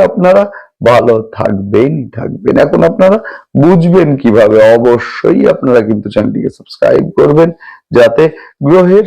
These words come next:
সঞ্চারের সঙ্গে সঙ্গে ভিডিওর নোটিফিকেশন আপনাদের কাছে সহজে পৌঁছে যায়। যাই হোক,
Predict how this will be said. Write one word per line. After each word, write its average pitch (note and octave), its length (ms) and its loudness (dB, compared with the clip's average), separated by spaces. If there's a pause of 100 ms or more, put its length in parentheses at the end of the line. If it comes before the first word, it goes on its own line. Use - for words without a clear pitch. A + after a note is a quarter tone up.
(120)
সঞ্চারের A#2 720 0
সঙ্গে G2+ 440 -6
সঙ্গে G#2 420 0 (460)
ভিডিওর D#3+ 420 2 (340)
নোটিফিকেশন G3 840 0
আপনাদের A2 560 -2
কাছে - 280 -2 (120)
সহজে C3+ 580 -4 (100)
পৌঁছে - 380 -12
যায়। G#2+ 200 -8 (360)
যাই F3 220 2
হোক, G3+ 140 0